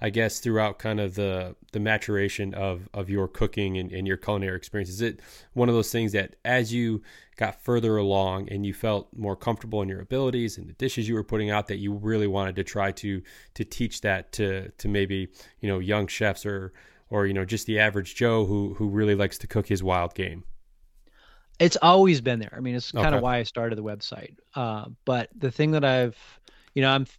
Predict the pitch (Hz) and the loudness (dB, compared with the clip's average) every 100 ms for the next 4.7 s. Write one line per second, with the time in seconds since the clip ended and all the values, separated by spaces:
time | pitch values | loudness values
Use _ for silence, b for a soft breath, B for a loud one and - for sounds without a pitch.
0 | - 143 131 123 117 - 123 - 110 123 | -12 -8 -6 -4 -4 -6 -8 -8 -10 -10
1 | 120 135 131 - 143 123 117 113 110 113 | -12 -14 -16 -10 -6 -4 -2 -2 -4 -4
2 | 117 139 - 139 - - 135 123 120 123 | 2 2 4 0 -4 -2 0 2 2 2
3 | 123 120 127 127 123 117 120 120 113 107 | 4 4 4 4 2 0 -2 -2 -2 -6
4 | - 151 151 127 110 107 | -2 0 2 2 -2 -4